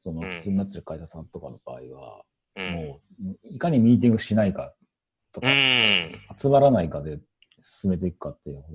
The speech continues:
Speaker 2: に
Speaker 1: うん。
Speaker 2: してるんで。
Speaker 1: うん。確かにそうだな。なんかそれは、今、ね、その転職してから割とその傾向強くて、
Speaker 2: うん。
Speaker 1: もうな-、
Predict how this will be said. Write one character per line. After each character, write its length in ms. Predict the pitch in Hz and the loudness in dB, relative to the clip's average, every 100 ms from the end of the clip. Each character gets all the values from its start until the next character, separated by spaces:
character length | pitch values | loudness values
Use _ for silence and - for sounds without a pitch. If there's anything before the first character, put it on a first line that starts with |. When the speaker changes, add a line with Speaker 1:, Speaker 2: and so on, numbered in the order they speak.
| 69 | -16
Speaker 2:
に 200 | 67 69 | -16 -6
Speaker 1:
う 640 | 107 104 101 95 87 82 | -2 -2 -2 -4 -8 -12
ん。 40 | 82 | -18
Speaker 2:
し 100 | - | -14
て 60 | |
る 140 | 78 73 | -12 -12
ん 100 | 107 | -18
で。 300 | - - _ _ _ _ _ | -20 -20 _ _ _ _ _
Speaker 1:
う 80 | 95 | -8
ん。 500 | 92 90 87 85 85 - - - - | -6 -6 -8 -10 -14 -14 -12 -12 -2
確 300 | - - - | 2 4 2
か 140 | - | 0
に 80 | 90 | -4
そ 180 | - - | -6 -4
う 40 | 107 | -6
だ 120 | 104 | -4
な。 260 | 107 107 107 | 0 2 4
な 100 | 107 | 4
ん 80 | |
か 100 | 107 | 4
そ 140 | 101 110 | 0 2
れ 120 | 123 | 4
は、 400 | 123 123 123 - - - _ _ _ _ _ | 8 8 6 4 -14 -20 _ _ _ _ _
今、 380 | 135 156 113 - - _ _ _ _ - | 4 6 8 4 -2 _ _ _ _ 0
ね、 260 | 143 98 82 | 2 2 0
そ 160 | - | -4
の 140 | 92 90 | -2 -2
転 240 | - 156 | 2 4
職 220 | 170 160 165 | 4 4 4
し 80 | |
て 120 | - 180 | 4 6
か 160 | 151 | 8
ら 400 | 101 90 80 78 - - | 8 6 4 2 -2 -8
割 160 | 95 107 | -2 0
と 60 | 127 | 2
そ 120 | 131 | 4
の 100 | 131 | 4
傾 200 | - 127 | 4 2
向 140 | 135 120 | 2 2
強 260 | - 135 | 4 2
く 120 | - | 2
て、 460 | - 95 87 80 - _ _ _ - - - _ _ _ | -4 0 2 0 -6 _ _ _ -20 -20 -20 _ _ _
Speaker 2:
う 40 | |
ん。 20 | 160 | 4
Speaker 1:
も 60 | 110 | 6
う 20 | |
な-、 160 | - 240 | 6 6